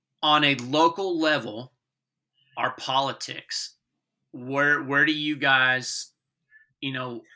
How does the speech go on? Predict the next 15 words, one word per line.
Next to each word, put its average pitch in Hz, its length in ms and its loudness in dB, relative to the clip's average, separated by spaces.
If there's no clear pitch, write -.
is 139 300 -2
that, 175 380 4
is 151 180 -2
that 196 260 2
where 233 140 0
things 185 400 -8
really 147 380 -2
can 135 240 -8
change? 120 720 -8
Is 131 200 -4
that 160 260 4
where 156 340 4
the 131 120 -10
change 127 400 -6
happens? 120 580 -6